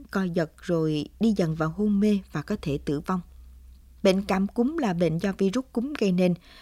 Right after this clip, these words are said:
Bệnh dễ lây truyền do virus cúm từ người bệnh phát tán không khí. Chúng gia tăng mạnh trong thời gian này do thời tiết trở lạnh.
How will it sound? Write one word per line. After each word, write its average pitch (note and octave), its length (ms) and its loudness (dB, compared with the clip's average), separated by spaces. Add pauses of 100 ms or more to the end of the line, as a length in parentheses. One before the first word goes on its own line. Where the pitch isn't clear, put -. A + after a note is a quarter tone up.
(140)
Bệnh E3+ 300 4
dễ F3 320 2
lây A3+ 260 0
truyền E3+ 260 0
do F#3+ 280 -2
virus F#3+ 360 0
cúm C4 380 -4
từ F3+ 180 0
người E3+ 220 0
bệnh D#3 280 -2
phát - 320 -8
tán G#3+ 260 -2
không G#3+ 220 0
khí. B3 360 0 (500)
Chúng B3+ 440 2
gia G#3+ 120 0
tăng G3 280 0
mạnh D3 320 0
trong F#3 220 -2
thời D#3+ 120 -4
gian F3+ 220 -4
này D#3 220 -4 (300)
do F3+ 400 0
thời E3 180 -2
tiết - 380 -8
trở D#3+ 140 2
lạnh. D#3 260 -2